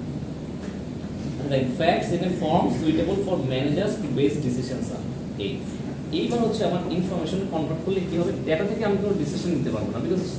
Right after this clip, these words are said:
raw। আমার বয়স থার্টি টু years বললাম, ঠিক আছে? আমার income এত, ঠিক আছে? আমি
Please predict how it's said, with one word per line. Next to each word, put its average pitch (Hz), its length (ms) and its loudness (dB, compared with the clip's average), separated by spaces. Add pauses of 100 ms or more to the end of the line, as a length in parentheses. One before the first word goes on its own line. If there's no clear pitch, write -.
raw। 123 140 2 (800)
আমার 208 140 4 (120)
বয়স 185 220 8 (340)
থার্টি 170 260 0
টু 156 40 4 (100)
years 139 200 2 (720)
বললাম, 120 260 2 (500)
ঠিক 160 200 0
আছে? 143 140 2 (180)
আমার 147 160 4 (180)
income 143 300 2 (300)
এত, 135 100 -2 (600)
ঠিক - 180 -2
আছে? - 160 -2 (480)
আমি 143 160 2